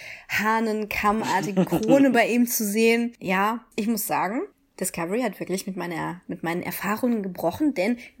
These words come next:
Speaker 1: normalerweise, wenn jemand so viel Screentime bekommt,
Speaker 2: Mhm.
Speaker 1: also wenn eine Figur, die sonst eher Beiwerk ist
Speaker 2: Ja.
Speaker 1: oder, ja, in einem Ensemble so viel Solo-Screentime bekommt, ist es meistens vorbei.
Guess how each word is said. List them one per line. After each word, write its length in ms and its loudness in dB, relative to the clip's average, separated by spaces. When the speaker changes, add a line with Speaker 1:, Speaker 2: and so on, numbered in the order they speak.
Speaker 1:
normalerweise, 800 0
wenn 140 -6
jemand 480 0
so 240 2
viel 260 0
Screentime 680 2
bekommt, 440 -8
Speaker 2:
Mhm. 60 6
Speaker 1:
also 160 4
wenn 120 0
eine 280 -4
Figur, 480 2
die 100 0
sonst 460 -4
eher 360 0
Beiwerk 500 0
ist 260 -6
Speaker 2:
Ja. 160 4
Speaker 1:
oder, 240 -2
ja, 280 -6
in 240 -6
einem 200 -4
Ensemble 560 -4
so 240 2
viel 320 2
Solo-Screentime 1000 0
bekommt, 440 -4
ist 160 2
es 80 2
meistens 520 2
vorbei. 380 4